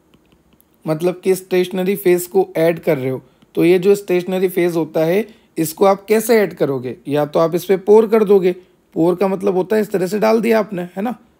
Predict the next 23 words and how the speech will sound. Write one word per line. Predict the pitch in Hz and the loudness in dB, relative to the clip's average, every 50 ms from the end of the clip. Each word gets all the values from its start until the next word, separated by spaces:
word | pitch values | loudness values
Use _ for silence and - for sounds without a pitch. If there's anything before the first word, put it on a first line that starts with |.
| _ _ - | _ _ -14
इस | 151 - | -10 -6
तरह | - 165 151 | -6 -6 -4
से | 160 - 196 | -4 -4 -2
डाल | 175 220 220 220 | -2 0 0 0
दिया, | 196 208 190 180 | 0 0 -2 -2
पोर | 180 - 196 202 208 | 0 2 4 4 4
कर | 196 208 196 185 | 2 0 -2 -2
दिया, | 165 170 165 165 160 _ _ _ _ _ _ _ - | -2 -4 -4 -4 -6 _ _ _ _ _ _ _ -6
या | - - 170 196 226 | -2 2 2 4 2
फिर | 220 - 202 196 208 202 208 - _ _ _ _ _ _ _ _ _ _ _ _ _ | 2 4 4 4 4 2 -2 -8 _ _ _ _ _ _ _ _ _ _ _ _ _
सिलिका | - - - 175 185 202 190 190 208 202 | -6 -2 0 0 2 2 2 2 2 2
का | 196 202 202 196 | 2 2 2 4
एक | 196 196 196 185 196 | 4 4 2 0 -2
सॉल्यूशन | - - 160 147 151 160 170 - 202 196 208 | -4 -2 0 2 2 0 0 0 0 0 0
है, | 240 240 - - - | -2 -4 -4 -6 -8
उसमें | 160 156 - - 208 196 | -8 -8 -6 -4 -2 0
आपने | 190 185 170 170 185 185 190 | 0 0 -2 -2 -4 -6 -4
अपनी | 185 - - 185 196 | -6 -6 -6 -6 -6
प्लेट | 190 185 - 160 156 156 156 | -4 -4 -2 -2 -2 -2 0
को | - - 202 | 0 2 2
डिप | 185 170 196 254 208 - | 2 2 0 0 0 0
कर | - - 208 | 0 0 0
दिया। | 190 175 190 175 180 | 2 0 0 -2 -2